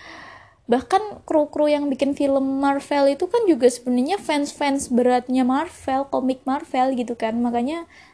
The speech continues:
mereka tuh kayak udah ngeh gitu jalan, jalan pikirannya para fans yang lain tuh bikin teori ini itu, dan gimana bikin teorinya itu tuh nggak buyar, nggak,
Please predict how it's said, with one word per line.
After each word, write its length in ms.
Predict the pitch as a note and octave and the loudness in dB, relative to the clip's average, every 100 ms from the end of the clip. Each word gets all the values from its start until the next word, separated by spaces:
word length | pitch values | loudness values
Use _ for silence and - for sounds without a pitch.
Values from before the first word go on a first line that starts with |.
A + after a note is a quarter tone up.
| _ | _
mereka 320 | C4 B3+ D4+ | -2 0 2
tuh 80 | F4+ | 2
kayak 320 | D4 B3+ - - - | 2 2 0 -8 -4
udah 180 | A3+ B3+ B3 | 4 4 6
ngeh 200 | C#4 D#4+ C4+ | 2 2 0
gitu 160 | B3 B3+ | 0 0
jalan, 480 | A#3+ A3+ A3+ A#3 - - _ - | 2 2 2 -2 -6 -20 _ 0
jalan 320 | A#3 A#3 A#3 | 2 4 0
pikirannya 480 | A#3 B3+ A#3+ A#3 A#3 | 0 0 2 2 2
para 320 | A#3 A#3 A#3+ | 0 0 -2
fans 400 | - A3+ A3+ B3 | 0 2 2 2
yang 240 | B3 A3+ | 0 2
lain 240 | A3 A3+ A#3+ | 2 2 0
tuh 160 | C4 | -2
bikin 320 | A#3 A3+ A3+ | -2 0 0
teori 240 | A3+ A3+ A3+ | 2 2 2
ini 320 | B3 A#3 A#3 - | 2 2 2 0
itu, 320 | A#3+ - B3 | -4 0 0
dan 160 | A#3+ A3+ | 2 2
gimana 400 | A3 A3 A3+ A3 - _ | 2 2 2 0 -8 _
bikin 400 | A3+ A3+ A3+ A3+ | -6 0 0 2
teorinya 400 | A3+ A3 A#3 A3+ - | 2 2 2 0 0
itu 160 | B3+ | -4
tuh 160 | B3 C4 | -2 2
nggak 320 | B3 - - | 2 0 -4
buyar, 640 | - A3 A#3 A3+ A3 A3 A3+ | -6 0 4 6 4 2 2
nggak, 220 | G#3+ | 2